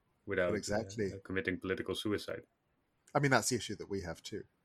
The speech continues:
Speaker 2: because the Brexit referendum wasn't binding. And some M Ps did vote against Brexit, did try to stop Brexit from happening. But the, the pro-Brexit people made the moral argument that because the people had voted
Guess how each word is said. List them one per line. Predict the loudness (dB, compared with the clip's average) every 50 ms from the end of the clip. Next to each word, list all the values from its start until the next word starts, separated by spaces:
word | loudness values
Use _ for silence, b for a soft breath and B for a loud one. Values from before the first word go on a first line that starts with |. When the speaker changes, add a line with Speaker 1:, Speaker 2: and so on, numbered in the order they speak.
| _ _ -6
Speaker 2:
because | -4 -4 -4 -4
the | 2 2 2
Brexit | 2 2 0 0
referendum | -2 -4 -2 -2 -2 -2 -2 -4
wasn't | -6 -6 -8 -8 -10 -8
binding. | -8 -6 -6 -8 -12 -16 -20 _ _ _ _ _ _ _ _ _ _ _ _ _ _ _ _ _ -6
And | -2 2
some | 2 4 4
M | 2 0 0
Ps | -2 -2 -2 -2 -2
did | 0 0 0 0 -2 -6 _ _ _ _ _ _ -8
vote | -6 -6 -6 -6
against | -8 -10 -8 -10 -10
Brexit, | -10 -10 -10 -10 -14 -16 -16 -20 _ _ _ -8
did | -8 -8
try | -6 -10 -10
to | -10
stop | -10 -10 -10 -8
Brexit | -8 -6 -6 -6 -10 -10
from | -10 -10
happening. | -10 -10 -12 -18 -20 -20 -20 _ _ _ _ _ -20 _ _ -2
But | -2 -2 -2
the, | -4 -10 _ -14 -12 -6
the | -6 -6
pro-Brexit | 0 4 4 4 4 4 0 0 -2 -10 -8
people | -8 -8 -6 -6 -10 -10 _ _ _ b b b b
made | 2 2 2 2
the | 0
moral | 0 0 2 2 2 2
argument | 2 2 0 -2 -6 -12 -14 -14 -14 -18 _ _ _ _ _ _ -4
that | -4 -2 -2
because | -2 0 0 0 0 0
the | 0
people | 0 -2 -2 -2 -2 -6
had | -6 -4 -2
voted | -2 -2 -2 -4 -8 -12 -12